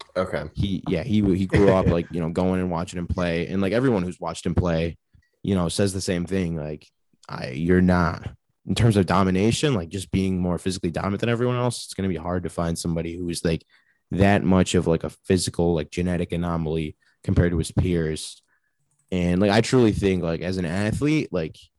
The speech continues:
Speaker 2: he was not, like, where athletes today are, but, like,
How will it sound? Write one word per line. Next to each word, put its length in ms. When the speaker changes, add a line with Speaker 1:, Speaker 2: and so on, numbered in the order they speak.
Speaker 2:
he 260
was 540
not, 380
like, 160
where 400
athletes 440
today 240
are, 260
but, 120
like, 240